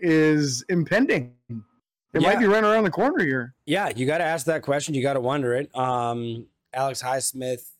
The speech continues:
Speaker 2: could potentially be the next guy that they extend a contract to, and that would be perfect 'cause that's what we want.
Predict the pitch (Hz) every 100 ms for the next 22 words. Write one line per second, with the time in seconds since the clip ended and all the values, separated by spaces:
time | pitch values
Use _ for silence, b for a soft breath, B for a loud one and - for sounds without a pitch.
0 | _ _ _ 139 143 156 156 156 151 151
1 | 147 156 151 139 151 143 139 147 - 147
2 | 143 110 135 147 - 151 143 135 143 170
3 | - - 127 123 131 156 143 127 143 147
4 | 143 127 - 185 135 127 127 127 131 131
5 | 127 139 123